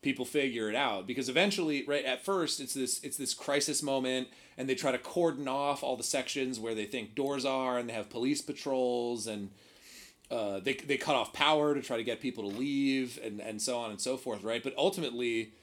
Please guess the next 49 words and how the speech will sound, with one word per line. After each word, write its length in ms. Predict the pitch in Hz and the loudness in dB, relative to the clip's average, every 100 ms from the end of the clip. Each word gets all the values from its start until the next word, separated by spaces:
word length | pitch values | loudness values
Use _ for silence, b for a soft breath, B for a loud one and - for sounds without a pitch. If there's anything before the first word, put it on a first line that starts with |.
| b b b | b b b
the, 160 | 117 117 - | -8 -8 -10
the 80 | 123 | -4
British 340 | 139 147 135 | 4 4 4
government 520 | 139 139 143 135 117 123 | 0 0 2 0 0 -4
in 80 | |
this 120 | 120 - | -6 -4
book 280 | 131 113 - | -2 -4 -4
kind 180 | 127 | -4
of 60 | 123 | -2
just 180 | 110 - | -4 -4
goes, 180 | 110 117 | -4 0
"All 80 | |
right, 140 | 151 139 | 0 2
fuck 220 | 156 165 | 2 2
it, 200 | 120 95 | -2 -2
like, 180 | 117 110 | -4 -4
we 120 | 117 | -4
just 180 | 120 113 | -4 0
gotta 120 | 139 113 | 0 0
figure 340 | 147 120 117 | -2 -2 0
it 60 | 110 | 2
out." 320 | 151 104 87 | 2 2 -2
And 120 | 127 | -2
they 80 | 127 | -2
just 200 | 123 117 | 0 -2
kind 160 | 151 135 | 0 0
of 80 | 123 | 0
expand 760 | 123 - 139 135 135 131 120 - b b b b - | 0 2 4 4 2 0 -4 -12 b b b b -2
London 460 | 123 135 139 127 | 0 2 2 0
outward, 480 | 123 139 135 139 135 | 2 0 0 -2 -2
and 80 | 123 | 0
they 80 | 113 | -2
put 200 | 110 127 | -4 -6
the 60 | 110 | -4
people, 400 | 135 127 131 123 | -4 -2 -2 -4
they 100 | 123 | -4
say, 200 | 135 123 | 0 0
"Okay, 160 | 127 127 | 0 -2
you 80 | |
can 160 | 113 113 | -4 -2
live 180 | 143 143 | 0 0
here, 180 | 147 123 | 0 -2
but 120 | 120 | -4
you 80 | 113 | -4
have 180 | 117 - | -6 -6
to 80 | 127 | -6
kind 220 | 127 117 | -4 -4
of, 100 | 101 | -4
like, 280 | 104 95 | -6 -6